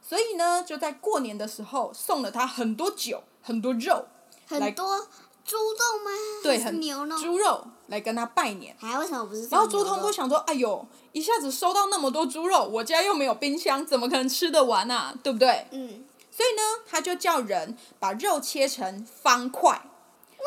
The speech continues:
Speaker 2: 什么要切成方块？
Speaker 1: 把它切成方形，可能比较好送吧。
Speaker 2: 比较漂亮。
Speaker 1: 把它切成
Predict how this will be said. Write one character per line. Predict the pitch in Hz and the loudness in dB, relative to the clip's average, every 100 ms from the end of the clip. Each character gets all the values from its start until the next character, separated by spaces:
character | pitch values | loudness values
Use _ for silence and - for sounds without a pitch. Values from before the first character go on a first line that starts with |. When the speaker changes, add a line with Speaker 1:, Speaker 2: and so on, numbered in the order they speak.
| 719 | 0
Speaker 2:
什 | 320 | 0
么 | 294 | 0
要 | 330 | 0
切 | 403 | -2
成 | 320 269 | -6 -6
方 | 269 254 254 | -6 -6 -6
块？ | 285 | 0
Speaker 1:
把 | 233 | 4
它 | 285 | 4
切 | 370 370 | 2 -2
成 | 302 | -4
方 | 294 311 311 | 0 0 0
形， | 262 | -4
可 | 220 220 | -6 -4
能 | 220 | -4
比 | 220 208 | -6 -2
较 | 285 277 262 | 4 4 4
好 | - 151 117 95 - | 0 -2 -4 -8 -10
送 | - - 294 117 | -4 0 0 -2
吧。 | - - _ _ _ _ _ _ _ _ - | -12 -12 _ _ _ _ _ _ _ _ -16
Speaker 2:
比 | 262 | -10
较 | 277 | -10
漂 | - 269 254 | -8 -8 -8
亮。 | 254 247 | -10 -6
Speaker 1:
把 | 226 | 0
它 | 240 | 0
切 | 254 254 | 2 -2
成 | 226 | -4